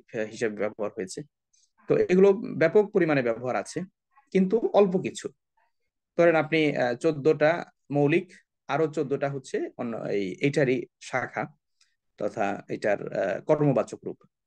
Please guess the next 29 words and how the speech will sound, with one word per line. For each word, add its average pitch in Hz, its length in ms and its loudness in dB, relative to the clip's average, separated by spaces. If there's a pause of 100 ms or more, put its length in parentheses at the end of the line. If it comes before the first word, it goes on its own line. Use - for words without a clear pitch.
(360)
তো 123 140 0
সর্বমোট 170 400 2
আঠাশটা 185 460 2
pronoun। 113 380 -4 (480)
এই 139 100 -4
আঠাশটা 170 440 -2
pronoun 143 480 -4
বা 107 300 -6 (400)
সর্বনাম 147 460 2
যদি 156 160 0
আপনি 143 160 2
ভালো 147 220 0
করে 151 160 0
শিখেন, 143 360 -6 (680)
তাহলে 135 280 2
ইনশাআল্লাহ 113 380 0
আশা 110 180 -6
করা 113 200 -4
যায় 107 160 -6
আপনার 101 260 -8 (180)
সর্বনাম, 127 600 -2 (760)
এই 165 100 0
সর্বনামগুলো 175 600 4
জানার, 135 280 0 (120)
আহ, 110 180 -8
মধ্য 139 300 -4
দিয়ে 165 160 4
আপনার 110 460 -2
ভাষার, 120 460 0